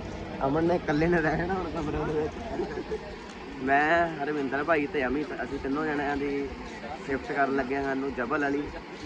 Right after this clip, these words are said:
ਸਾਡੀ ਕੱਲ੍ਹ ਤੋਂ ਡਿਊਟੀ ਸਟਾਰਟ ਆ ਕਹਿੰਦਾ। ਲਕਸ਼ ਤੇ ਹੈਰੀ ਭਾਈ ਇੱਥੇ ਹੀ ਰਹੂਗੇ, ਉਹਨਾਂ ਦੀ ਸ਼ਨੀਵਾਰ ਤੋਂ ਡਿਊਟੀ ਸਟਾਰਟ ਆ। ਇੱਥੇ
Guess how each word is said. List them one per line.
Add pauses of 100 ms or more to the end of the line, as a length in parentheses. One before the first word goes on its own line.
(180)
ਸਾਡੀ
ਕੱਲ੍ਹ
ਤੋਂ
ਡਿਊਟੀ
ਸਟਾਰਟ
ਆ
ਕਹਿੰਦਾ। (800)
ਲਕਸ਼
ਤੇ
ਹੈਰੀ
ਭਾਈ
ਇੱਥੇ
ਹੀ
ਰਹੂਗੇ,
ਉਹਨਾਂ
ਦੀ
ਸ਼ਨੀਵਾਰ
ਤੋਂ
ਡਿਊਟੀ
ਸਟਾਰਟ
ਆ।
ਇੱਥੇ